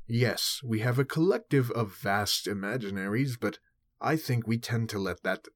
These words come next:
blind us to reality's truths. Ever since I was a kid, I've known that this town was strange.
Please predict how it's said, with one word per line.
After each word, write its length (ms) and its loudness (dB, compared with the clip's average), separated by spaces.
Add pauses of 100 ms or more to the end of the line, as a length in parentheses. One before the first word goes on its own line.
(120)
blind 440 0
us 340 -8 (160)
to 80 -4
reality's 680 -4
truths. 680 -10 (1300)
Ever 220 4
since 280 0
I 140 6
was 160 4
a 60 -2
kid, 360 2
I've 300 2
known 380 4
that 180 2
this 220 0
town 480 -2
was 160 0
strange. 1080 0